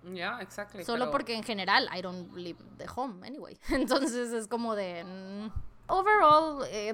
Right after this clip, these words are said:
Speaker 2: tienes que encontrar lo que funciona para ti. O sea, por la razón que funcione, lo que funcione para ti. Yo hablo desde el punto de que, para mí,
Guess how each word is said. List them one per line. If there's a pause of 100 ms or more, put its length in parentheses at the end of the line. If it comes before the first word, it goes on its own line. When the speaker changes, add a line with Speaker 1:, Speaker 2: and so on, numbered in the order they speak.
Speaker 2:
tienes
que
encontrar
lo
que
funciona
para
ti.
O
sea, (140)
por
la
razón
que
funcione, (160)
lo
que
funcione
para
ti. (580)
Yo
hablo
desde
el
punto
de
que, (240)
para
mí,